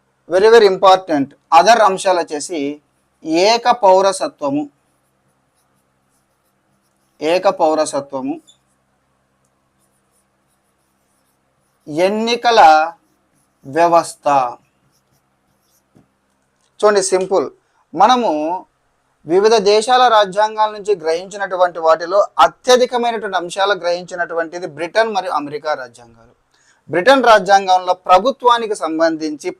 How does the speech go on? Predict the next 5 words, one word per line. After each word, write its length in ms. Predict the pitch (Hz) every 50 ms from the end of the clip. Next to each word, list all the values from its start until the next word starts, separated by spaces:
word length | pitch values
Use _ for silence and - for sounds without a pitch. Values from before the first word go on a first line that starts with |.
| -
పార్లమెంటరీ 720 | 165 175 196 202 208 220 214 220 220 214 180 214 208 214 220 226 220 196
ప్రభుత్వము, 580 | 160 143 135 139 131 - - 127 123 127 147 160 - _ _ _ _ _ _ _ _ _ _ _ _ _ _ _ _ _ 151
పార్లమెంటరీ 720 | 151 160 175 180 185 190 185 180 175 160 185 180 175 196 233 262 254 - _ _ _ _ _ _ _ _ _ _ _ _ 165
ప్రభుత్వము, 580 | 160 151 143 143 135 139 - 135 123 127 139 143 156 _ _ _ _ _ _ _ _ _ _ _ _ _ _ _
క్యాబినెట్ 560 | 185 175 190 208 208 208 220 226 233 226 226